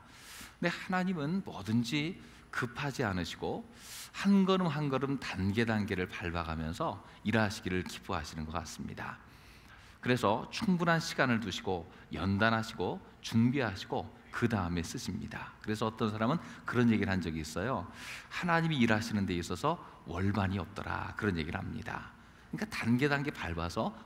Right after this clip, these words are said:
거기까지 이르게 된다. 그 이야기를 하시는 거겠죠. 오늘 본문은 여호수아가 등장하는 장면인데 새 역사를 위해서 하나님께서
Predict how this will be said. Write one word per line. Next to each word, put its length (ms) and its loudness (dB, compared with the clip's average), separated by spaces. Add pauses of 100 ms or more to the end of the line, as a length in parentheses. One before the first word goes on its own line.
거기까지 640 -4
이르게 260 -2
된다. 560 -6 (180)
그 160 -4
이야기를 300 0
하시는 320 -4
거겠죠. 460 -4 (600)
오늘 140 2
본문은 380 2
여호수아가 640 4
등장하는 520 2
장면인데 880 -4 (560)
새 360 4
역사를 800 2
위해서 580 2 (100)
하나님께서 880 0